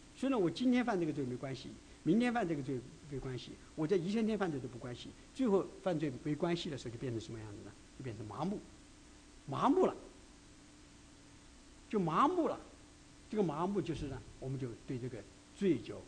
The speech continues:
不敏感。我们不敏感的话，我们就不会恨他；我们不恨他，我们就不会 fear God，我们就不会敬畏神，是吧？所以呢，我们在这个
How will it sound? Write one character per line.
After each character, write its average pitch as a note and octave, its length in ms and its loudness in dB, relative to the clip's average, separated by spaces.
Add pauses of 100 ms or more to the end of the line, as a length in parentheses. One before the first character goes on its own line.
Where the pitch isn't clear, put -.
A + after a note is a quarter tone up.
(240)
不 B2+ 100 -2
敏 A#2 180 -2
感。 A2 100 -10 (1400)
我 D#3 60 0
们 G3 80 6
不 C4+ 100 8
敏 B3+ 220 12
感 F3+ 160 6
的 E3+ 100 6
话， E3+ 60 2
我 D#3+ 60 2
们 D3+ 100 2
就 D3+ 80 0
不 F#3 140 0
会 F3+ 80 4
恨 F#3 200 6
他； C3 220 -2 (400)
我 D#3 60 2
们 D3+ 100 4
不 D3+ 100 0
恨 F#3+ 160 0
他， C#3 140 -4
我 B2+ 60 -6
们 A2+ 100 -10
就 A#2+ 80 -10 (180)
不 B2+ 140 -8
会 B2+ 240 -4 (540)
fear D3 320 4
God， A#2 480 -4 (380)
我 C3+ 60 -4
们 C3+ 60 0
就 B2+ 80 -2
不 C#3 160 -6
会 C3 140 -2
敬 B2+ 320 0
畏 B2 180 -6
神， - 240 -12 (1120)
是 C#3 40 -2
吧？ C3 140 -2 (640)
所 E3 120 4
以 E3 40 8
呢， D#3+ 80 6
我 - 120 2
们 D3+ 200 4 (320)
在 F#3+ 160 8
这 F#3 80 4
个 F#3+ 220 6